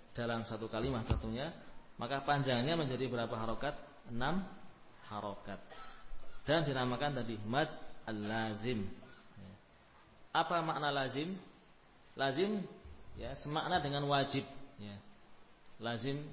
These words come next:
artinya apa? Wajib, ya. Harus. Taib.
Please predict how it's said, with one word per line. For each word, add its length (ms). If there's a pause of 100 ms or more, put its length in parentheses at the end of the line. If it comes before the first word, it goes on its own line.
(180)
artinya 320
apa? 160
Wajib, 360 (280)
ya. 200 (1400)
Harus. 240 (2250)
Taib. 320